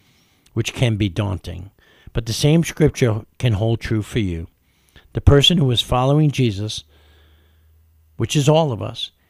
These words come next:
has the indwelling power of the Holy Spirit to help them in the ensuing battle. And if the power of God could change Paul from a persecutor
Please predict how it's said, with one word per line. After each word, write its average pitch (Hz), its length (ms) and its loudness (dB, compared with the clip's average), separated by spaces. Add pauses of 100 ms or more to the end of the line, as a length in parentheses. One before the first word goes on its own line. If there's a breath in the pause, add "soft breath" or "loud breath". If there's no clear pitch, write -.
(180)
has 131 180 0
the 120 220 0
indwelling 135 500 2
power 113 480 2
of 95 140 -6
the 95 80 -4
Holy 113 240 0
Spirit 117 360 -4
to 107 80 -4
help 123 280 -4
them 90 240 -10 (340 soft breath)
in 117 140 -2
the 110 180 0
ensuing 110 580 -2
battle. 92 400 -8 (500 loud breath)
And 113 120 -2
if 110 100 -4
the 110 120 -4 (180)
power 160 420 4
of 151 160 0
God 120 360 -4 (380 soft breath)
could - 140 -4
change 131 440 0
Paul 135 300 2
from 113 220 -4
a 101 60 -4
persecutor 107 880 -2